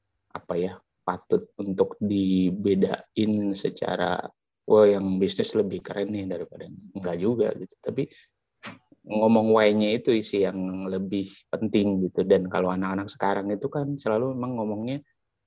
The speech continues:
"Lu mau nyelesain problem apa sih?"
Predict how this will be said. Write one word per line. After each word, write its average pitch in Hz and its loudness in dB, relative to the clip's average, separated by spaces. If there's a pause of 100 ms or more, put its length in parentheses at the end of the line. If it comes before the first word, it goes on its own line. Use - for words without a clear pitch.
(1200)
"Lu 127 2
mau 143 4
nyelesain 107 0
problem 98 4
apa 92 -6
sih?" - -6